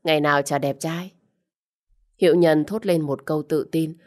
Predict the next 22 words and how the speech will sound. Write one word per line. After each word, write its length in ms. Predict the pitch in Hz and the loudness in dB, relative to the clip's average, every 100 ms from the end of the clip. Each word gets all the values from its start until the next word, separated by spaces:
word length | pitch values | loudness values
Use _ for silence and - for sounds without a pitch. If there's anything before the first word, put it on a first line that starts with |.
| _ _ | _ _
nói 200 | 156 156 | 0 0
xong 240 | 165 190 | 0 -2
liền 220 | 165 147 131 | 0 -2 -2
tiến 260 | 147 156 | -4 -4
thẳng 240 | 233 165 131 | -6 -8 -6
vào 140 | 131 | -6
bên 240 | 135 156 | -6 -6
trong. 260 | 156 165 160 - _ _ _ | -6 -8 -8 -14 _ _ _
Tuấn 200 | - 151 | 0 0
Hưng 260 | 156 175 160 | 2 -2 -2
cười 260 | 156 143 135 | -2 -2 -2
ha 200 | 175 170 | -6 -6
hả, 400 | 170 143 131 - _ _ _ | -4 -6 -6 -14 _ _ _
hắn 380 | - 156 147 180 | -4 -2 -2 -6
cũng 220 | - 208 | -8 -6
nhấc 160 | 196 208 | -6 -6
chân, 260 | - 170 160 - _ _ | -4 -4 -4 -10 _ _
bước 220 | 226 233 | -2 0
vào 260 | 160 139 131 | -2 -2 -6
theo 220 | 147 160 | -8 -8
Hữu 240 | 160 160 196 | -6 -4 -4
Nhân. 260 | 170 165 | -4 -4